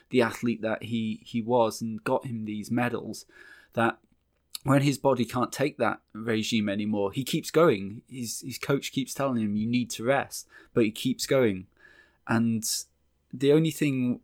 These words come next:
which, in the end, gets him to stop doing that is basically being tricked into stopping,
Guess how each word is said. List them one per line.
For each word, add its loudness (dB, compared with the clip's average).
which, -2
in 2
the 4
end, 0
gets 2
him 0
to -8
stop 0
doing -4
that -4
is -8
basically 0
being -4
tricked -2
into -12
stopping, -2